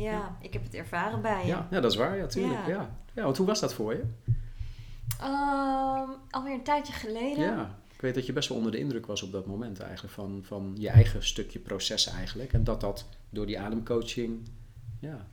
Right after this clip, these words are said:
Speaker 1: Ja,
Speaker 2: kon
Speaker 1: ik
Speaker 2: plaatsvinden.
Speaker 1: Ja, ik zat best wel in een, in een lastige periode. Eh, in een fase waarvan ik wist dat het tijd was om dingen los te laten. En wat ik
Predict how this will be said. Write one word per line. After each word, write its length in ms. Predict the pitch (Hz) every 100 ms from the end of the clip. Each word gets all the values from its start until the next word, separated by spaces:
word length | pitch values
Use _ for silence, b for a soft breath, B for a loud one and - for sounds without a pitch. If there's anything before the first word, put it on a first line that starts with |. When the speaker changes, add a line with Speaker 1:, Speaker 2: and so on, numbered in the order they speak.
| -
Speaker 1:
Ja, 460 | 277 311 254 175 95
Speaker 2:
kon 100 | 120
Speaker 1:
ik 60 |
Speaker 2:
plaatsvinden. 640 | 123 131 131 - 98 92 98 -
Speaker 1:
Ja, 240 | - 302 233
ik 60 |
zat 200 | 233 277
best 160 | 247 285
wel 120 | 285
in 100 | 269
een, 160 | 269 269
in 80 | 254
een 120 | 254
lastige 480 | 247 269 269 269 240 -
periode. 800 | 247 226 208 220 269 277 262 269 269 B B B -
Eh, 80 | 208 196 202 202 214
in 80 | 214
een 60 |
fase 300 | 214 247 233 233
waarvan 240 | 220 220
ik 80 | 202
wist 260 | 180 254 -
dat 100 | 226
het 160 | 226 -
tijd 280 | 240 247
was 280 | 202 208 220
om 140 | 196 185
dingen 280 | 202 185
los 280 | 196 311 -
te 120 | -
laten. 520 | 269 254 269 269 233 233 B B B
En 100 | -
wat 80 |
ik 60 | 226